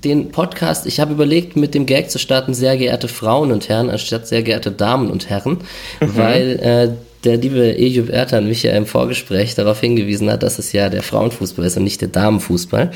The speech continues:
Speaker 2: Mhm.
Speaker 1: Das heißt, äh, jedes Mal fünf Euro ins Phrasenschwein meinerseits, wenn ich
Speaker 2: <laughs>
Speaker 1: aus Versehen Damen heute sagen werde. Warum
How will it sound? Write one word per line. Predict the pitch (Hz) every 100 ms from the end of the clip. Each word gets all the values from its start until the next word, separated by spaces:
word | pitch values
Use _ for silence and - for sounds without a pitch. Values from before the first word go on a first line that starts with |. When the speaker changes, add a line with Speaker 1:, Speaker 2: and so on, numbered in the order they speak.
| - - - -
Speaker 2:
Mhm. | 123 110 139 117 180
Speaker 1:
Das | 110 -
heißt, | 107 113 -
äh, | 110 107
jedes | 107 113 117 -
Mal | 120 110
fünf | 127 117
Euro | - 117 113
ins | 104
Phrasenschwein | - 107 113 117 - 104 104
meinerseits, | 110 113 101 - 339
wenn | 320 - 294 - 247
ich | -
Speaker 2:
<laughs> | -
Speaker 1:
aus | 139 -
Versehen | 127 120 127 117
Damen | 107 113 160 117
heute | 107 104 110 98 -
sagen | 95 107 127 131 110 90
werde. | 95 98 113 131 131 - -
Warum | 113 123 151 151 147